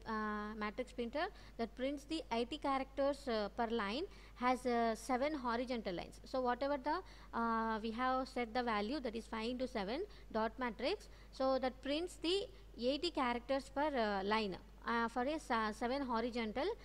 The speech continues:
uh, I T characters per line has, has seven horizontal lines,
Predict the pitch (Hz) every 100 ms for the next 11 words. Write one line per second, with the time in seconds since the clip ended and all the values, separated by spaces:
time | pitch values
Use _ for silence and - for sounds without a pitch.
0 | - - 226 226 220 220 233 240 285 262
1 | 247 254 262 254 240 285 381 247 247 -
2 | 220 269 262 208 - - - - 262 294
3 | 359 - 214 240 285 302 269 220 185 175